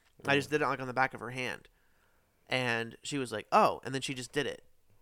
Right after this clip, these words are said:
Speaker 1: no problem. And I
Speaker 2: Mm-hmm.
Speaker 1: was just like, "Yes!" Like, thank goodness, 'cause that coulda gone so good or so bad,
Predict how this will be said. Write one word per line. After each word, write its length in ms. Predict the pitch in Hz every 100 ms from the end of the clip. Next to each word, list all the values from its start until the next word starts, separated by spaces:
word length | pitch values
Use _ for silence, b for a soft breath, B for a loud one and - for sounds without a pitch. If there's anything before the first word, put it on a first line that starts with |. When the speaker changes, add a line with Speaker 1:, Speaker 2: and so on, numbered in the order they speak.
| _ _ _
Speaker 1:
no 100 | -
problem. 420 | 139 143 117 67 - - _ - _ -
And 80 |
I 40 | 135
Speaker 2:
Mm-hmm. 60 |
Speaker 1:
was 80 | 135
just 180 | 127 123
like, 300 | 113 113 - _ _ _ _ _ - _ - - -
"Yes!" 800 | 131 170 285 359 370 - - - -
Like, 260 | 139 139 - -
thank 300 | 202 220 -
goodness, 560 | 196 202 160 - - - b -
'cause 140 | 160
that 180 | 208 214
coulda 140 | 202
gone 320 | 180 170 151
so 340 | 135 - 170 170
good 240 | 165 175
or 60 | 147
so 340 | - - 147
bad, 380 | 139 127 107 78